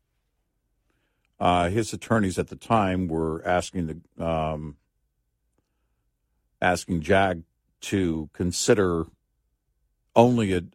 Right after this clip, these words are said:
a dishonorable discharge. So we'll see where this goes.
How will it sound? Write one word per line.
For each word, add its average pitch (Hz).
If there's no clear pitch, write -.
a 87
dishonorable 98
discharge. -
So -
we'll 151
see 220
where 147
this 113
goes. 107